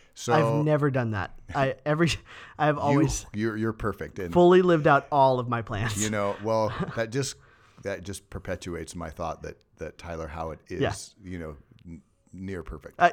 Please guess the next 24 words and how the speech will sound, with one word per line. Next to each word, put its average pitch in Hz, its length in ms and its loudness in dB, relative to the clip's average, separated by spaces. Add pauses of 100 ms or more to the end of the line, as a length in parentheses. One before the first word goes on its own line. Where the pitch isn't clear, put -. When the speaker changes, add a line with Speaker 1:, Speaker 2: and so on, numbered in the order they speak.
Speaker 2:
I, 156 120 2
I 151 180 6
am. 113 220 0 (120)
I 143 140 0
am. 110 280 -2
And 151 100 -2
in 156 160 2
Speaker 1:
<laughs> - 0 -
Speaker 2:
fact, 143 320 2
I, 135 280 2
I 147 120 -2
make 139 180 0
sure 139 140 -2
that 117 100 -2
my 113 80 0
students 107 380 -2
all 101 240 0 (200)
know 117 200 2
that 95 180 0
and 92 140 -4 (160)
say 107 160 -6
that - 140 -8
to - 80 -18
everybody. - 280 -14